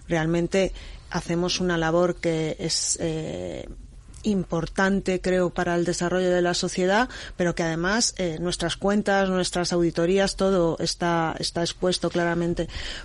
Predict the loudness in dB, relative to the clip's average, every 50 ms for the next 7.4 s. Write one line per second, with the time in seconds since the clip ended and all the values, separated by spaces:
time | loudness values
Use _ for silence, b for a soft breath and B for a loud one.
0 | B 0 2 4 4 4 4 4 6 6 6 6 4 4 2 2 0 0 0 -2
1 | -2 0 -2 -2 -2 0 0 2 2 2 0 -2 -2 0 0 0 0 -2 B B
2 | B B B B -10 -6 -2 -2 -2 -2 -2 -4 -6 -6 -6 -8 -8 -8 -10 -8
3 | -4 -2 -2 -2 0 -2 -2 -2 -2 -4 -4 -6 -4 -2 -2 0 0 0 0 0
4 | 0 -2 -2 -2 -2 -2 -4 -6 -4 -2 -2 -2 -2 -2 0 2 2 2 4 4
5 | 4 4 4 4 4 2 2 0 0 0 0 0 0 0 0 0 0 -2 -2 0
6 | -2 0 0 2 2 0 0 -2 -2 -2 0 2 2 2 2 2 0 0 2 0
7 | -2 0 0 0 0 0 -4